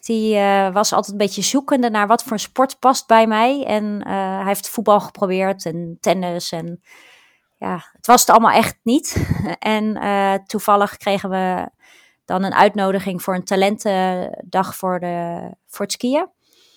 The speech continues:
En daar zijn we met hem heen gegaan en dat vond hij echt helemaal geweldig.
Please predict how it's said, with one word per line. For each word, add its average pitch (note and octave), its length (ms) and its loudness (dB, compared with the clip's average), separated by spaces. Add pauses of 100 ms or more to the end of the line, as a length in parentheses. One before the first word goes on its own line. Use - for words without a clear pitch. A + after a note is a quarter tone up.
(400)
En G3+ 200 -2
daar F#3+ 100 0
zijn G3 180 6
we F#3+ 60 -2
met F#3+ 140 -4
hem F#3 100 -4
heen G3 180 0
gegaan E3+ 320 -4
en F3+ 60 -4
dat F#3 120 -10
vond - 140 -8
hij G3+ 80 -2
echt F3+ 120 -8
helemaal G3+ 240 0
geweldig. F#3+ 680 -2